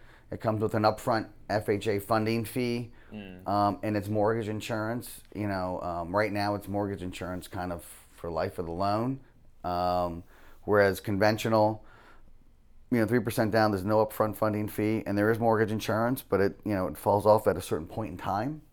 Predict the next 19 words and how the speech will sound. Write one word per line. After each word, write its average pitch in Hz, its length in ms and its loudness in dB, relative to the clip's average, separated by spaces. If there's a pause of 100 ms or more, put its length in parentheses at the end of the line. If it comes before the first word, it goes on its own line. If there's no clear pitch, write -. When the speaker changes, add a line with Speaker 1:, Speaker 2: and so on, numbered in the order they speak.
(140)
Speaker 2:
Mm. 95 640 -8
Speaker 1:
Um, 101 500 4 (200)
you 123 140 0
know, 101 180 2
most 127 380 2
people 113 320 2
don't 110 240 4
ever 113 360 6 (360)
play 117 260 6
out 110 220 6
their 107 120 4
mortgage 101 720 0 (460)
to 107 120 -4
when 101 180 2
that 95 140 -2
ever 95 200 -2
<laughs> 101 100 -2
falls 117 220 4
off. 107 420 4